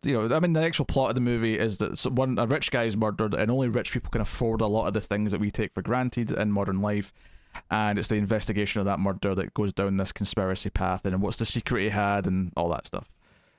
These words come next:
Uh, but with all that out of the way, Tara, what are your thoughts on Soylent Green?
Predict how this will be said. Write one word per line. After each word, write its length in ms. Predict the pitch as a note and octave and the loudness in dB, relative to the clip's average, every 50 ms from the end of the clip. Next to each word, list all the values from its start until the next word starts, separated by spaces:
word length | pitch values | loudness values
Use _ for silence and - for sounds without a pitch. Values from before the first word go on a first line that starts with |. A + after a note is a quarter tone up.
| _ _ - - | _ _ -8 -4
Uh, 240 | - - - - - | -2 -2 0 0 0
but 100 | A#2+ A2 | 0 2
with 100 | D3 G#3 | 2 2
all 100 | A#3 G3 | 2 2
that 60 | - | 0
out 100 | - C3+ | 0 0
of 80 | C3 | -2
the 80 | A2+ A2+ | 0 0
way, 260 | G#2+ G2+ F#2+ F2+ F#2+ - _ _ - | 0 2 0 0 -2 -6 _ _ -4
Tara, 560 | - - C3 A#2+ A2 G2 F2 E2+ F2+ G2 G2 - - | 0 2 2 2 2 2 0 0 -2 -4 -8 -8 -4
what 140 | - B2+ A#2 | -2 0 2
are 40 | C3+ | 2
your 160 | C#3 C3 A#2+ | 2 2 0
thoughts 720 | - - - G#2+ G2 E2+ - - - - - - - - - _ _ - | -2 -4 -4 -2 -2 -2 -2 -4 -6 -6 -6 -6 -8 -10 -14 _ _ -4
on 120 | G#2+ G2 F#2+ | -2 -2 0
Soylent 400 | F#2+ - F2+ E2+ E2+ D#2+ - - | 0 0 0 0 0 -2 -2 -4
Green? 320 | - A#1+ A#1+ - - - | -4 -4 -4 -4 -6 -8